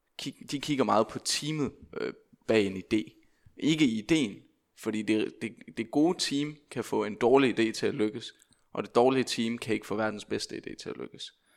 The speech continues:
Så man kigger rigtig meget på teamet. Og i forhold til team, der kan vi høre på, på vores gæster, at det, der er vigtigt, det er, at du kender dine svagheder.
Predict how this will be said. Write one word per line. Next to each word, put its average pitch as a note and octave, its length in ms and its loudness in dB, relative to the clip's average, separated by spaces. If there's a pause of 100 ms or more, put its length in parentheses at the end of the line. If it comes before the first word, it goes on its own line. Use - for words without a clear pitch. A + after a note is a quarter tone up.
Så - 100 -10
man A#2 100 -2
kigger C#3 300 0
rigtig C3+ 220 2
meget G#2+ 220 2
på - 100 -10
teamet. B2 440 -6 (400)
Og A2+ 120 2
i A#2 40 2
forhold C#3+ 420 2
til - 200 -8
team, C3+ 420 -6 (960)
der B2+ 100 8
kan B2 160 0
vi A2+ 80 2
høre B2+ 380 4
på, G#2 340 0
på A2+ 100 -12
vores A2+ 300 0
gæster, A#2 320 -6 (440)
at - 280 -10 (140)
det, C3+ 120 4
der B2 60 6
er A2+ 60 2
vigtigt, A#2+ 360 -4
det A2 80 -4
er, G#2+ 60 -4
at - 140 -10
du G#2 60 -12
kender A2 300 -8
dine C3 160 -10
svagheder. F3 480 -2